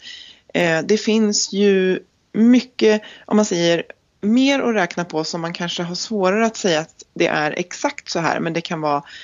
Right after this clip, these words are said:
mera liksom beräkningar, uppskattningar, hintar om hur saker är. Ehm,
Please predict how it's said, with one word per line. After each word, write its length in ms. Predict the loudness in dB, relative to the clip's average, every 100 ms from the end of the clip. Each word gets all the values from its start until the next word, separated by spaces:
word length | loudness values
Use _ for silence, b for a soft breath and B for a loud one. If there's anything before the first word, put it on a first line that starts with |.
| B B
mera 520 | -2 0 0 0 -2 -6 _ _ _ -8
liksom 260 | -4 -2 0
beräkningar, 640 | 2 2 0 -2 -4 -2
uppskattningar, 680 | -2 -4 -4 -4 -4 -2 -2
hintar 600 | 0 0 0 -4 0 0
om 180 | 0 -2
hur 80 | -4
saker 340 | -6 -4 -2
är. 220 | 0 0 B B B B
Ehm, 800 | -2 0 2 2 0 -2 -6 -12